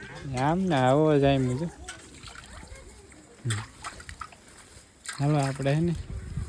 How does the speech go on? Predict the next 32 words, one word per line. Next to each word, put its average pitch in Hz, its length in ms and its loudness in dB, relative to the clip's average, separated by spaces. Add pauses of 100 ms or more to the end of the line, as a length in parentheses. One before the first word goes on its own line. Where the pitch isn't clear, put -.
(160)
ધોવાની 135 460 8
છે, 120 220 0
રાધાને 120 480 2
બાકી 127 440 0
છે. 139 120 -4
ભેંસ 123 560 -6 (160)
તો 117 100 -4
ધોઈ 170 240 4
લીધી, 139 340 0 (920)
એક 131 140 -2 (100)
બાકી 131 360 2
રહી 120 260 0
ગઈ. 113 180 -8 (880)
વરસાદ 127 340 -2
જામ્યો 147 380 0
એમ, 127 120 -2
મિત્રો, 123 500 -4
જોરદાર. 131 500 8 (240)
આપણે 139 360 4
જોતો 170 380 4
નથી 185 300 2
હમણાં, 160 320 4 (640)
બે 151 180 8
દિવસ 143 320 2 (260)
ખમી 170 220 4
જાય 170 180 4
ને, 147 60 2
તો 127 120 -4
કામ 139 400 0
થઈ 135 140 2
જાય 120 200 4
આપણે. 120 240 -2